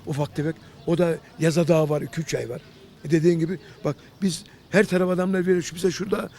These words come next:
adamı pisliğini alıyoruz. Boyasını yapıyoruz, ediyoruz. On beş lira da bir para değil. Bir gün çay olmuş. Kardeşim beş lira bir çay.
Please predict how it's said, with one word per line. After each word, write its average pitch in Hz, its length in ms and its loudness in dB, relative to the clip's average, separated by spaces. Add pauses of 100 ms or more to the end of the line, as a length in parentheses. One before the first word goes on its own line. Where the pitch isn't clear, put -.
(160)
adamı 180 300 0
pisliğini 185 360 -2
alıyoruz. 180 480 2 (400)
Boyasını 180 380 6
yapıyoruz, 175 540 0 (240)
ediyoruz. 175 460 4 (240)
On 180 200 2
beş 180 200 2
lira 180 120 -4
da 175 100 -4
bir 170 100 -4
para 160 340 -8
değil. 147 160 -8 (640)
Bir 156 40 -2
gün 175 100 2
çay 202 240 6
olmuş. 220 320 2 (440)
Kardeşim 185 400 -4
beş 208 240 4
lira 214 160 -6
bir - 60 -16
çay. - 180 -12